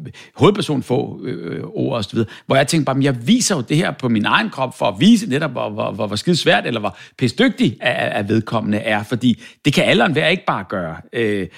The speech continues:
og, og, og hvis man så gør det, så ser man kvejet og dum ud. Og, og det er jo ligesom på en eller anden måde, det er med til ligesom at, at, synes jeg, shine endnu mere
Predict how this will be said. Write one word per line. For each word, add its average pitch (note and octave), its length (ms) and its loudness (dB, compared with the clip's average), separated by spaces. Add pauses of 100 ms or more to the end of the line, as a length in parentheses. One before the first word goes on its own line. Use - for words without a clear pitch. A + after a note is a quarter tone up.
(120)
og, A2+ 280 0
og, G#2+ 160 0
og - 60 -2
hvis F#3 220 4
man A#3 80 -2
så D#3 120 -2
gør B2+ 220 0
det, E3 120 -2
så D3+ 240 -2
ser - 300 0
man D#3 300 -2
kvejet A2 540 0
og G#2+ 120 -6 (140)
dum B2+ 260 2
ud. A2 140 0 (420)
Og, C#3 140 -2
og B2 180 -2
det F#3 60 4
er G3 40 6
jo G3+ 80 4
ligesom D3 300 2
på C#3 80 -2
en C3+ 60 2
eller C#3 100 -2
anden C3 120 2
måde, B2+ 220 4
det C3+ 100 0
er B2+ 60 -2
med B2+ 180 2
til D3 160 -2
ligesom B2+ 280 0
at, A#2 120 0 (120)
at, A#2 60 -4
synes A2 160 -4
jeg, A#2 120 2 (260)
shine C#3 720 0
endnu G#3 440 2
mere B2 260 2